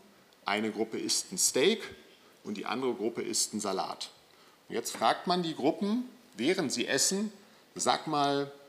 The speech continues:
glaubst du, dass Rinder Empfindungen haben?“ Und die Salatgruppe sagt, „Ja, klar, Rinder Empfindungen, sind ja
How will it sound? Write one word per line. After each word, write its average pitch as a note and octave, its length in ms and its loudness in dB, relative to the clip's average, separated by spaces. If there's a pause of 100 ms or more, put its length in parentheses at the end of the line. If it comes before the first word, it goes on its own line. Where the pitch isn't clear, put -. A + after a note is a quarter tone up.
(340)
glaubst - 420 0
du, - 60 -4
dass A#2 240 -2
Rinder D#3+ 800 2 (280)
Empfindungen A#2+ 640 -2
haben?“ D#2+ 260 -6 (1400)
Und A2 120 -6
die A2 80 0
Salatgruppe C#3+ 680 4
sagt, C3 520 2 (400)
„Ja, F#2+ 240 0 (400)
klar, A2+ 380 -2 (220)
Rinder F#2 240 -4
Empfindungen, F2+ 460 -8
sind F#2 180 -10
ja F2+ 240 -4